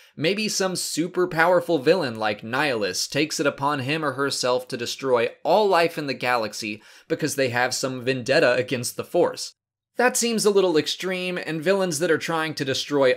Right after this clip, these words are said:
all life can come off as very cliché and unrealistic, but my point is, I think it would be interesting and different if we had a villain that were trying to damage the Force itself rather than trying to dominate and rule the galaxy.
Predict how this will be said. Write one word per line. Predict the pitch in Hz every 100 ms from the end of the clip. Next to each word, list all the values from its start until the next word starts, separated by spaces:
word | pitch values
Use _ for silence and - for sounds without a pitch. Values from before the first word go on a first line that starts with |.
| -
all | 147 160 151
life | 135 139 156 -
can | 143 135
come | 143 135
off | 123 120
as | 113
very | 135 127 110
cliché | - 123 113 - 139 127 123 120
and | 107 110
unrealistic, | 131 123 113 107 117 - 123 120 -
but | 156
my | 156 131
point | - 233 226 165
is, | 139 -
I | 147 151
think | 214 226
it | 220
would | 185 135
be | 143 147
interesting | 123 190 170 - - 120 110
and | 107 110 -
different | 135 - - 101
if | 120 -
we | 131
had | 135 165
a |
villain | 104 107 139 165
that | 151 123
were |
trying | 120 - 143 175 165
to | 143
damage | 113 123 139 156 127 135
the | -
Force | - 151 147 -
itself | - 113 - - 170 139 - _ _ -
rather | 156 185 165
than | 143
trying | 139 143 143 135
to | 135
dominate | 110 107 143 147 120 107 107
and | 113 104
rule | 104 135 131 120
the | 113
galaxy. | 113 117 101 87 - 71 _